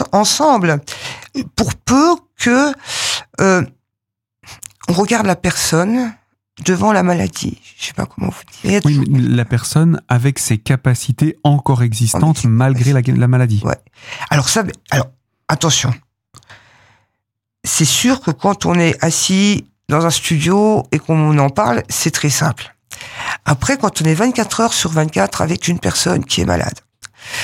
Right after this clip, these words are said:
Speaker 1: euh, bon, qui a aussi des moments hyper difficiles à vivre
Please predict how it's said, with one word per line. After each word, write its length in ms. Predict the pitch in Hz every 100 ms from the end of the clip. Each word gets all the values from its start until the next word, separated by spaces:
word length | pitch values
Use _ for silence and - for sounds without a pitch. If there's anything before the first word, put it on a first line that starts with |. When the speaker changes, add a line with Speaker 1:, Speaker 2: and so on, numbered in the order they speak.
| - - - - -
Speaker 1:
euh, 200 | 151 143
bon, 260 | 120 120 - _
qui 180 | - 170
a 60 | 160
aussi 320 | 165 - 202
des 140 | 160
moments 420 | 156 156 196 214 - _ _ _ _ -
hyper 600 | 226 - 240 240 240 196
difficiles 720 | 180 196 185 - 214 208 - _
à 120 | 196
vivre 420 | 180 160 - -